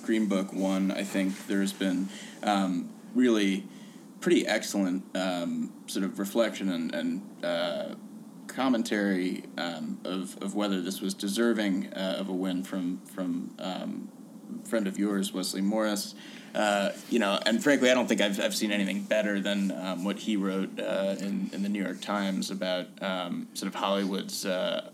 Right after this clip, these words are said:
uh, Hollywood's difficulty sort of coming to terms with, um, questions of race. Uh, and it is really thought-provoking stuff. I, I think, in retrospect, um, you know, the selection of Green Book, which he sort of,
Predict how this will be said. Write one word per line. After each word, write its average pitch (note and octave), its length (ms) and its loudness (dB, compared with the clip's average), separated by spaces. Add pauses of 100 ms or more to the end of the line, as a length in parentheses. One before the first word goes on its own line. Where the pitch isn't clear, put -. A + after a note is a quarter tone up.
(140)
uh, D2 100 -2
Hollywood's G#2+ 600 0 (340)
difficulty G#2 640 2
sort F2 180 -4
of F2 80 -12
coming F#2+ 240 0
to F2 80 0
terms F2+ 460 -2
with, - 280 -6
um, E2+ 280 -4
questions - 440 -4
of - 160 -10
race. F#2+ 400 -2 (520)
Uh, G2 320 4
and G#2 160 0
it G2+ 100 2
is G2+ 160 2
really A2+ 160 4
thought-provoking G2+ 800 0
stuff. - 520 0 (120)
I, G2+ 240 0 (580)
I A2+ 380 4 (160)
think, - 560 4
in G#2+ 120 0
retrospect, G#2+ 920 2
um, G2 560 -2 (160)
you G#2+ 80 -2
know, F#2 200 -2
the G#2 280 -2
selection A#2 560 4
of G#2+ 160 2
Green A2 320 4
Book, G2 320 2
which G2+ 180 0
he G#2 160 0
sort G2+ 260 -2
of, F#2 320 -4